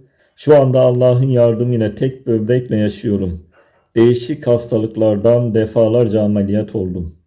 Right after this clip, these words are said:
Kaynak Abdurrahman Mahmud, Rical ve Nisa Eslemu.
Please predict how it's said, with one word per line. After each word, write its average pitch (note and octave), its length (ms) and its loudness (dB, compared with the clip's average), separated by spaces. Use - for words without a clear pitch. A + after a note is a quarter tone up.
Kaynak A2+ 500 0
Abdurrahman G#2+ 760 -2
Mahmud, G#2 680 -2
Rical A2 400 0
ve G2+ 160 0
Nisa G2+ 440 -2
Eslemu. G2+ 720 -4